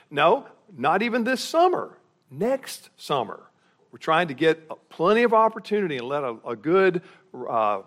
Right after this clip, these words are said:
learning p-, time together and to get things right to make the best of that transition. So I'm a,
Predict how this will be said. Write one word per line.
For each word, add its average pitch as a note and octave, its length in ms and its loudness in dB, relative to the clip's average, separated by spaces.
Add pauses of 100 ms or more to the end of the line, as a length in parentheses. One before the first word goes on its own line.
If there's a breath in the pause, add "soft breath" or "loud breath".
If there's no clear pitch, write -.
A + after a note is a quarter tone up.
learning E3 580 0
p-, - 120 -20 (140)
time D#3+ 400 0
together D3+ 600 -2
and G2+ 320 -16
to - 80 -20
get C#3 300 -2
things D#3+ 380 -8
right D3 400 0 (340 loud breath)
to A#2 120 -12
make C#3 240 -4
the G#2+ 100 -10
best D3+ 480 -2 (120)
of C3 380 2
that A#2+ 220 -4
transition. A#2+ 680 -10
So - 300 -16 (360 soft breath)
I'm E3+ 160 -2
a, A3+ 160 2